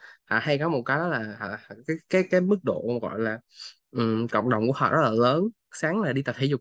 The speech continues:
chung nè, hay là mùa dịch thì họ share cơm, share gạo cho nhau. Thì em thấy đó là, ừ,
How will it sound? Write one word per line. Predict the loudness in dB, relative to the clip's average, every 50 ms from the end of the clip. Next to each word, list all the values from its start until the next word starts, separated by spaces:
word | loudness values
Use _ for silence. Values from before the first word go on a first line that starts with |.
| -2 0
chung | 0 0 2 0 -2
nè, | -2 -4 -6 -8 -10 _ _ _ _
hay | -4 -2
là | -2 0
mùa | 0 0 0 -2
dịch | -2 -6 -6 -6
thì | -6 -6 -6 -8 -12 _ _ _ -8
họ | -8 -6 -4
share | -2 0 0 0 2
cơm, | 4 4 4 2
share | 0 -2 -4 -4
gạo | -6 -6 -6 -6 -6
cho | -6 -4
nhau. | -4 -4 -4 -6 -6 -8 -12 _ _ _ -20 -20 -20 _ _
Thì | -6 -4 -2
em | -2 -2 -2
thấy | 0 0 0 2
đó | 2
là, | 0 0 -2
ừ, | -2 -4 -4